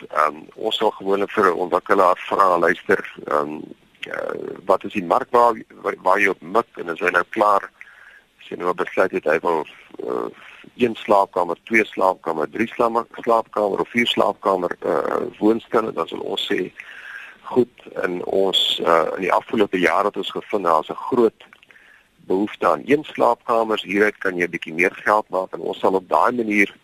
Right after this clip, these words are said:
enigiets van die argitektuur, die argitektoniese style, die grootte van die wonings, ons sal op daai goed begin adviseer.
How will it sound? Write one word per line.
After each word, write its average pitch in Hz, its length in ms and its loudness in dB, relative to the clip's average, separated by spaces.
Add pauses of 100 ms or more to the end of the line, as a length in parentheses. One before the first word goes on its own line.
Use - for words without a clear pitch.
enigiets 131 480 -4
van 104 120 -2
die 101 160 -6
argitektuur, 113 920 -4
die - 160 -6
argitektoniese 107 840 -4
style, 117 600 0 (400)
die - 120 -12
grootte 127 460 0
van 113 180 -6
die 101 140 -4
wonings, 101 380 -2
ons 98 200 -4
sal 107 140 0
op 95 240 -8
daai 98 220 4
goed 120 200 -8
begin 107 300 -6
adviseer. - 640 0